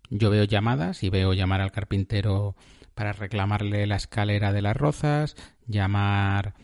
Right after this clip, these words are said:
al fontanero para que vaya a instalar, eh, los lavabos en la obra de la calle Goya, llamar a mi madre a pedirle no sé qué, ¿sabes? O sea, que yo los tengo todos mezclados y es,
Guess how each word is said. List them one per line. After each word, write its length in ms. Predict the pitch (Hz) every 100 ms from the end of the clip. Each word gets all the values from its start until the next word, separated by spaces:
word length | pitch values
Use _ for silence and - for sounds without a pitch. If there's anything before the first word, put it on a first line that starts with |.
| - -
al 140 | 110 98
fontanero 580 | - 104 101 104 104
para 200 | 98 104
que 120 | 101 101
vaya 440 | 101 104 101 101
a 80 | 101
instalar, 760 | 98 - 101 101 101 101 101 - - - _ _ - _ _
eh, 720 | 117 107 107 107 107 107 107 107
los 220 | 107 -
lavabos 560 | 104 104 104 110 110 104
en 120 | 101
la 140 | 104
obra 160 | 104 107
de 140 | 107
la 140 | 110 107
calle 240 | 104 107
Goya, 580 | 113 156 156 160 165 180 - - - - _
llamar 320 | 107 101 107
a 60 | 107
mi 140 | 101
madre 420 | 104 104 104 104
a 80 | 101
pedirle 540 | 98 101 101 104 104 98
no 100 | 98
sé 180 | -
qué, 480 | 107 147 165 170 175 - - _ _ _ _ _ - - -
¿sabes? 220 | - 110
O 60 | 95
sea, 140 | 101
que 100 | 107
yo 100 | 101
los 120 | 123
tengo 220 | - 143 135
todos 280 | 117 113
mezclados 540 | 110 95 - 90 87 -
y 60 |
es, 200 | 104 -